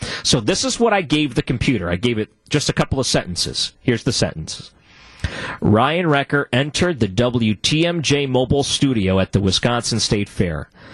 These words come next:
He grabbed his headphones and sat behind the desk. Steve Cafidi just ended his show, and in seven minutes, Ryan would have to think of something unique to say to the city of Milwaukee."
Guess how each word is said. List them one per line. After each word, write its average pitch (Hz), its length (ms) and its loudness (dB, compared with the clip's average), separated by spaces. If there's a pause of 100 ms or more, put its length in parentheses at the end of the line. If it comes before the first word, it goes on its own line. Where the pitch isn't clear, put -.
(140)
He 101 140 0
grabbed 104 300 2
his 170 140 0
headphones 143 520 0
and 98 100 0
sat 85 300 0
behind 123 320 2
the 160 80 0
desk. 107 480 0 (320)
Steve 147 460 0
Cafidi 123 720 0
just - 380 0
ended 135 280 0
his 143 100 2
show, 101 460 2 (160)
and 107 160 0
in 90 160 -2
seven 131 420 0
minutes, 104 400 0 (260)
Ryan 127 440 2
would 117 100 4
have 117 180 2
to 98 100 0
think 135 260 -2
of 95 100 -4
something 185 480 -2
unique 147 380 0
to 135 100 2
say 104 360 0
to 110 100 -2
the 101 100 2
city 110 300 0
of 101 100 -2
Milwaukee." 110 600 0